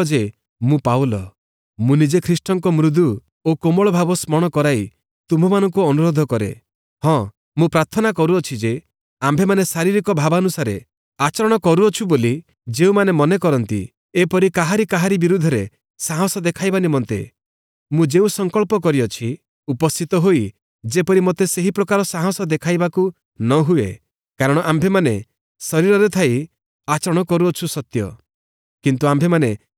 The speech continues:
ଶାରୀରିକ ଭାବରେ ଯୁଦ୍ଧ କରୁନାହୁଁ। ଯେଣୁ ଆମ୍ଭମାନଙ୍କ ଯୁଦ୍ଧର ଅସ୍ତ୍ରଶସ୍ତ୍ର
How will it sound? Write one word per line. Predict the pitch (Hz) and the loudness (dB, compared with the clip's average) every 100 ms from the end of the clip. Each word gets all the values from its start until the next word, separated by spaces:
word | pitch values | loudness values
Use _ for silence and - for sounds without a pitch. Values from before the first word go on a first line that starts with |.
| _ | _
ଶାରୀରିକ | - 151 185 196 202 | -4 -2 0 0 0
ଭାବରେ | 156 151 139 139 - _ 110 | 0 2 0 -2 -6 _ -4
ଯୁଦ୍ଧ | 127 117 165 | -2 0 0
କରୁନାହୁଁ। | 147 123 107 98 - - _ _ _ _ _ - | -2 -2 -4 -6 -12 -16 _ _ _ _ _ -4
ଯେଣୁ | 135 175 196 | 2 2 2
ଆମ୍ଭମାନଙ୍କ | 165 185 226 226 220 | 2 2 2 2 2
ଯୁଦ୍ଧର | 156 160 185 160 139 156 _ _ 147 | 2 2 2 2 0 -6 _ _ -4
ଅସ୍ତ୍ରଶସ୍ତ୍ର | 151 - 208 - 190 - | -4 -2 -4 -4 -6 -4